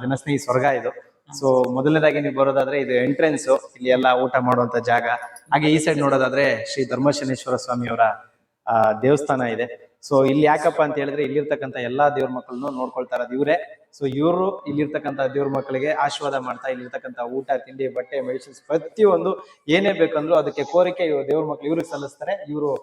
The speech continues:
ಜನಗಳಿಗೆ ತಲುಪಿಸ್ತಾರೆ, ಜನಗಳು ನಮಗ್ ತಲುಪಿಸ್ತಾರೆ. So ಕರ್ನಾಟಕದ ಜನರಿಂದ ಈ ಒಂದು ಆಶ್ರಮ ನಡೀತಾ ಇದೆ. So ಮೊದಲನೇದಾಗಿ ಬರೋದಾದ್ರೆ ಇದು ನಮ್ಮ ಊಟದ ಹಾಲು.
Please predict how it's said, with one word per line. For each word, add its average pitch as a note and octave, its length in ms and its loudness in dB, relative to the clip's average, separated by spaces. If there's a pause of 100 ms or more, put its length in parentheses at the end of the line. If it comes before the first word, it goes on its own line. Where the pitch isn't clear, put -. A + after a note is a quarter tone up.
(340)
ಜನಗಳಿಗೆ D#3+ 400 2
ತಲುಪಿಸ್ತಾರೆ, D3 500 -8
ಜನಗಳು C3+ 380 -8
ನಮಗ್ C3 280 -14
ತಲುಪಿಸ್ತಾರೆ. - 840 -18
So D3+ 140 -2
ಕರ್ನಾಟಕದ D#3+ 520 0
ಜನರಿಂದ C#3+ 420 -4
ಈ C#3+ 140 -2
ಒಂದು B2+ 220 -6
ಆಶ್ರಮ B2 380 -8
ನಡೀತಾ A#2 280 -16
ಇದೆ. A2+ 140 -20 (380)
So D#3 120 -8
ಮೊದಲನೇದಾಗಿ E3 540 -2
ಬರೋದಾದ್ರೆ D3 520 -2
ಇದು D#3 180 -6
ನಮ್ಮ B2+ 200 -8 (160)
ಊಟದ C3+ 220 -12
ಹಾಲು. C3 280 -4